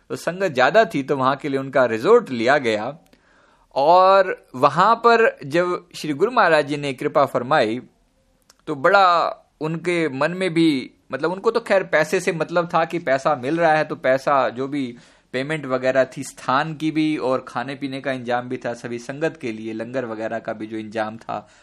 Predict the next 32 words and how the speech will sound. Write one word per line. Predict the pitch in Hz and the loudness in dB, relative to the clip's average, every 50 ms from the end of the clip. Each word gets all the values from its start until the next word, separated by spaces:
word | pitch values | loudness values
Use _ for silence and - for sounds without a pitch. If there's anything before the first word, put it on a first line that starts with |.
| _ - | _ -2
वहाँ | 170 185 208 214 | 0 2 2 2
के | 208 165 | 2 2
हिसाब | 135 120 - - 113 117 117 | 2 2 2 2 2 2 0
से | - - 120 | -2 -6 -8
जो | 113 117 123 120 | -6 -6 -6 -6
भी | 113 117 | -4 -4
उचित | 113 110 107 - 165 165 165 - | -6 -6 -4 -4 -6 -6 -6 -6
था, | 110 104 113 - _ _ - - _ _ _ _ _ _ _ _ | -6 -6 -6 -8 _ _ -20 -20 _ _ _ _ _ _ _ _
तो | - 143 | -8 -4
वो | 139 151 165 | -2 -2 -2
सारा | 160 - 160 160 180 190 | 2 2 4 4 4 4
रिजॉर्ट | 170 131 120 113 120 147 175 196 175 | 2 2 2 2 4 4 4 4 4
लिया | 160 147 135 131 139 156 | 2 0 2 4 4 4
गया | 165 160 143 131 127 123 | 4 4 4 4 4 4
था | - - 165 | 2 0 0
और | 160 156 | 0 0
वहाँ | 151 127 127 131 131 | 0 0 0 0 0
पर | 131 - 131 117 101 | 2 2 4 4 4
उसकी | 104 107 113 - - - | 2 0 -4 -8 -12 -10
सारी | - - 117 113 123 | -4 -2 -2 -2 -2
पेमेंट | 117 - - 131 131 143 143 135 | -4 -2 0 0 0 0 -4 -4
का | 123 - 123 | 0 0 0
चेक | 113 - - 160 175 175 | 0 2 2 2 2 2
जो | 156 127 120 117 | 0 -2 -2 0
है, | 113 | 0
उसको | 117 113 - - - 110 | -2 -2 -4 -8 -8 -6
दे | 98 127 151 190 | 0 0 0 2
दिया | 233 214 160 123 | 4 4 4 4
गया | 107 107 104 104 101 | 2 2 -2 -2 -2
था। | 104 120 139 160 - _ _ _ _ _ _ _ _ _ _ _ _ _ _ _ _ _ _ _ _ _ _ _ _ _ _ _ _ _ _ _ _ _ _ _ _ | -2 -2 -2 -2 -6 _ _ _ _ _ _ _ _ _ _ _ _ _ _ _ _ _ _ _ _ _ _ _ _ _ _ _ _ _ _ _ _ _ _ _ _
अब | - 180 226 240 247 254 247 226 - - _ _ _ - | 2 4 4 4 4 2 2 2 0 -2 _ _ _ -10
वो | 165 143 143 185 240 269 285 294 294 277 - - _ | -10 -8 -4 -2 0 2 2 2 2 0 -2 -6 _